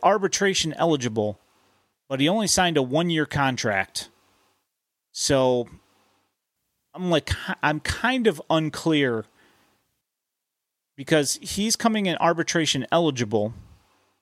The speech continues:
But if he's signing a one-year, you know, if he only signed a one-year contract last year,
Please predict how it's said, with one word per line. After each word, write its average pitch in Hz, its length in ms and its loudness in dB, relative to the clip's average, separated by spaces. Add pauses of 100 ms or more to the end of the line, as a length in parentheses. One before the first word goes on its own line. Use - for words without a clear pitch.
(360)
But 170 100 -8
if 160 80 -4
he's 180 160 0
signing 196 260 0
a 156 40 0
one-year, 151 480 0
you 151 160 -2
know, 123 100 2
if 117 120 -4
he 165 40 0
only 170 140 0
signed 151 260 0
a 139 40 2
one-year 147 280 0
contract 139 540 -2
last 113 320 0
year, 110 240 0